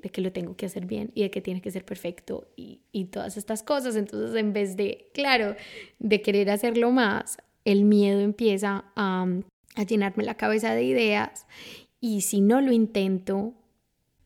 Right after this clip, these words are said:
y encuentro excusas, es el argumento perfecto para no tener éxito.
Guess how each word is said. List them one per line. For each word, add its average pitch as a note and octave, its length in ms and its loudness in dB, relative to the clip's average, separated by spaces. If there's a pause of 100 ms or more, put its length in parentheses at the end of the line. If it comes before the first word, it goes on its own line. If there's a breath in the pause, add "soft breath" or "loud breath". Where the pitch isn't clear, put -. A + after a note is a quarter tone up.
(120)
y G#3 120 -4
encuentro A3 400 0
excusas, - 880 -4 (920)
es G3+ 160 -6
el G3+ 100 0
argumento F#3+ 520 -2
perfecto - 840 -6 (600)
para F#3 240 0
no F#3 160 -4
tener F#3+ 260 -6
éxito. G#3 600 -4